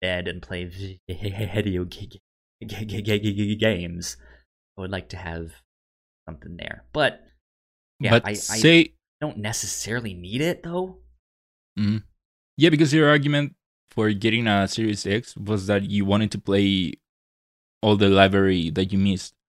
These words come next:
Speaker 2: But say your P C were able to run all o-, all of those games that came before, your Master Chief Collections or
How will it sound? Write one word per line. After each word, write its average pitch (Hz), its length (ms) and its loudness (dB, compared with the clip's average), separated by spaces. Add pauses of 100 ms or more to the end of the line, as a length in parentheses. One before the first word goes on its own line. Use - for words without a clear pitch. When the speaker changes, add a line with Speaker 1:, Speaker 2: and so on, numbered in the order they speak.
(460)
Speaker 2:
But 117 220 4
say 127 260 6
your 131 380 6
P 123 160 0
C 110 540 0
were 113 320 6
able 104 320 6
to 104 200 2
run 95 400 2 (380)
all 104 260 8
o-, 104 240 2
all 113 160 6
of 107 60 4
those 104 240 2
games 101 480 2
that 101 220 -2
came 107 120 0
before, 104 400 2 (440)
your 120 120 0
Master 110 240 -2
Chief - 240 -4
Collections 110 640 -2
or 98 240 -2